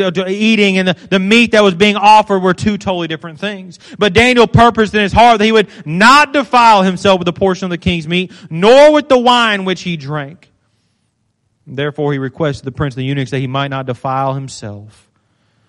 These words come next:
God had brought Daniel into favor and tender love with the prince of the eunuchs. And you go on and you read the verses that we've already read.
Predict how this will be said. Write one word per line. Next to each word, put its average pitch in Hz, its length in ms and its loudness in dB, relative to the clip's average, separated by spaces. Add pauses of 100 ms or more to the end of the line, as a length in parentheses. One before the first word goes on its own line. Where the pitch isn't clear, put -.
(340)
God 143 360 -2
had 127 140 -6
brought 135 320 -2
Daniel 135 380 -6
into 123 120 -6
favor 135 440 -6
and 117 100 -8
tender 139 220 -8
love 135 260 -2
with 127 60 -8
the 123 80 -6
prince 143 260 -10
of 131 60 -8
the 120 80 -8
eunuchs. 131 420 -10
And 127 80 -10
you 127 80 -10
go 131 200 -2
on 143 260 -6
and 131 80 -10
you 127 80 -10
read 139 200 -6
the 135 60 -10
verses 135 380 -10
that 127 80 -10
we've 127 180 -6
already 131 300 -6
read. 127 420 -12